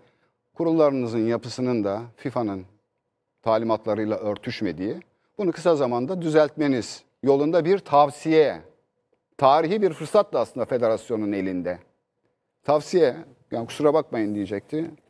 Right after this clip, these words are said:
Böyle bir şey var. Avrupa İnsan Hakları Mahkemesi'nin kararı var. Bu da kamu, Kamu Denetleme Kurumu'nun yirmi sayfalık raporu. Bir ay süre vermiş. Ben bunu düzeltmek zorundayım diyecekti veya en azından bir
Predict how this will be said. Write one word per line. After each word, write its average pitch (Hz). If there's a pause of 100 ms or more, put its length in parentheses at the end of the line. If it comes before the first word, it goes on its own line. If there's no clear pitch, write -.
(380)
Böyle 127
bir 127
şey 117
var. 87
Avrupa 113
İnsan 110
Hakları 117
Mahkemesi'nin 117
kararı 123
var. 160 (220)
Bu 156
da 151
kamu, 143 (160)
Kamu 135
Denetleme 135
Kurumu'nun 139 (600)
yirmi 120
sayfalık 127
raporu. 139 (680)
Bir 156
ay 139
süre 135
vermiş. 160 (400)
Ben 127
bunu 139 (420)
düzeltmek 123
zorundayım 92
diyecekti 113
veya 151
en 165
azından 123
bir 139